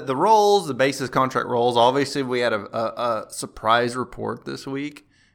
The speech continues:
and, uh, markets responded surprisingly, uh, surprised, and, uh, it went up, and some people sold, and it was great. It was glorious. Everyone was rejoicing.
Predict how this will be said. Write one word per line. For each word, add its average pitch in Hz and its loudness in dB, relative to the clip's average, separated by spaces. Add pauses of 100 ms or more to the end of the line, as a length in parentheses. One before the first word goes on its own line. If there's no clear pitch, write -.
(100)
and, 107 -10
uh, 113 -4
markets 131 -4
responded 143 -6
surprisingly, 135 -8 (800)
uh, 127 -12
surprised, 127 -10 (340)
and, 110 -6
uh, 110 0
it 113 -6
went 123 -2
up, - -2
and 107 -10
some 104 -14
people 127 -4
sold, 135 0
and 113 -6
it - -8
was 113 -12
great. 123 -2
It 107 -6
was 104 -10
glorious. 127 -2
Everyone 180 -2
was 143 -6
rejoicing. 117 -6